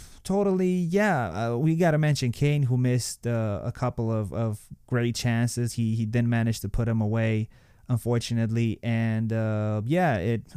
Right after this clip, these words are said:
again, Mourinho with, uh, some, <laughs> some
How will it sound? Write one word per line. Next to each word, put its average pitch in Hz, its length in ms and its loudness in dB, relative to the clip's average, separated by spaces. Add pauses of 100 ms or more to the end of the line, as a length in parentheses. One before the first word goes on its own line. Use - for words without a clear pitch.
again, 123 480 0 (580)
Mourinho 131 540 2
with, 117 480 0
uh, 113 380 0
some, 117 400 -2
<laughs> - 100 -6
some 127 240 0